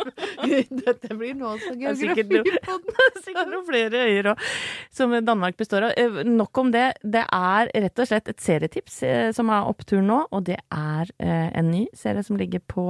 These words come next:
Speaker 2: Netflix. Seks episoder av Kastanjeman.
Speaker 1: Hva vil han?
Speaker 2: Eh, altså, han er så spooky, han. Eh,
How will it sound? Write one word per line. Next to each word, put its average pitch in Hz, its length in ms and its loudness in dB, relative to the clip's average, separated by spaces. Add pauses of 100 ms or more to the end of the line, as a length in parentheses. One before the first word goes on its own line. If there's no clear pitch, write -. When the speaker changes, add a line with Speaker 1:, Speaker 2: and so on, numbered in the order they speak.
(140)
Speaker 2:
Netflix. - 1000 -6 (440)
Seks - 460 -4
episoder 202 520 2
av - 160 -4 (140)
Kastanjeman. 165 1300 0 (540)
Speaker 1:
Hva 208 160 -4
vil 240 220 -6
han? 381 180 -8 (120)
Speaker 2:
Eh, 202 180 -2 (640)
altså, 180 260 -2
han 185 360 0
er 165 160 2
så 185 140 -2
spooky, - 380 -2
han. 233 160 2 (400)
Eh, 214 380 2